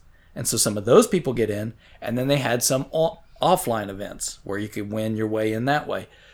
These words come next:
So what it really ended up with was you had a much bigger pool of people that were in it. I think there was, I don't know, like thirty-something people that made Capcom Cup. And they were from literally all over the world.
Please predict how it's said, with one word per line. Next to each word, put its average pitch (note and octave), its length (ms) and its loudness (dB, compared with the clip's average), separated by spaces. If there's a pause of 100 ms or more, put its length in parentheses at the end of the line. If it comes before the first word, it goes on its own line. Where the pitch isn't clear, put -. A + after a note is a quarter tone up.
(140)
So - 160 0
what G3+ 160 10
it G#3+ 100 8
really G#3 340 8
ended D3+ 220 0
up C#3+ 220 4
with A#2+ 280 0
was A2 580 0 (220)
you A#2+ 140 -2
had C3+ 100 4
a G#2 180 2
much C3 360 4
bigger E3+ 220 2
pool E3+ 300 4
of - 80 0
people D3 300 -2
that G#2+ 180 0
were G2 100 -6
in F2+ 120 -8
it. - 120 -8 (500)
I B2+ 60 -4
think C3+ 180 0
there B2+ 120 2
was, A2 400 0 (220)
I G#2 140 -8
don't A2 140 -4
know, G2 220 -8
like G#2 160 -8
thirty-something A#2 1040 0
people F#2 460 -8 (520)
that - 180 -4
made A2 260 -2
Capcom G2+ 520 -4
Cup. F2 360 -6 (880)
And B2 400 4
they E3 140 8
were F3+ 140 6
from A#2 240 0
literally D3 540 8
all G#2+ 160 2
over G2 160 -4
the F#2 80 -10
world. E2+ 360 -12